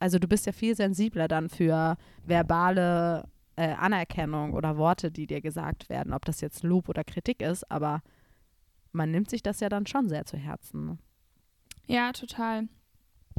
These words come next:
Speaker 2: Total. Äh, bin ich voll bei dir. Aber vielleicht ist es wirklich, vielleicht, äh, wechselt man das doch nicht so, wenn du das, wenn du gesagt hast, dass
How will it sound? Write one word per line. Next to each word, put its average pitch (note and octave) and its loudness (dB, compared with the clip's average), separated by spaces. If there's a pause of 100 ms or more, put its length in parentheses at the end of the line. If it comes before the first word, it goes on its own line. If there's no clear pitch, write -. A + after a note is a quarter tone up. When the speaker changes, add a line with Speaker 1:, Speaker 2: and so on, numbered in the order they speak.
Speaker 2:
Total. A#3+ 0 (640)
Äh, A3+ 0
bin A#3 2
ich B3 0
voll A#3 0
bei A#3+ 2
dir. G#3+ 0
Aber A3+ 4 (200)
vielleicht A3 -2
ist - -10
es - -2
wirklich, B3 -6
vielleicht, C4+ -4
äh, - -8 (340)
wechselt C4 -4
man A#3 2
das A3+ -4
doch - -10
nicht F3+ -4
so, F#3 -4
wenn F#3+ 0
du G3+ -2
das, G3+ -6
wenn G#3+ 0
du G3+ -4
gesagt G#3 -6
hast, - -10
dass - -18